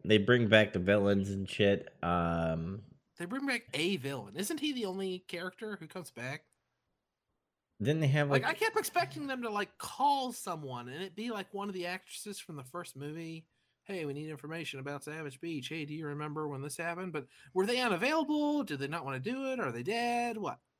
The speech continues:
Speaker 1: I don't know. Um, <laughs> but they kinda leave, uh, in the description here. It says, "A stolen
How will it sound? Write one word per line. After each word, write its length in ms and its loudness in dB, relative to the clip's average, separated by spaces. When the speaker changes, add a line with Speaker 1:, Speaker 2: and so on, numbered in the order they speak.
Speaker 1:
I 180 10
don't 160 10
know. 340 4
Um, 440 4
<laughs> 0 -
but 460 6
they 160 10
kinda 340 8
leave, 640 4
uh, 440 8
in 280 6
the 60 2
description 680 2
here. 160 4
It 80 0
says, 220 -2
"A 80 4
stolen 580 4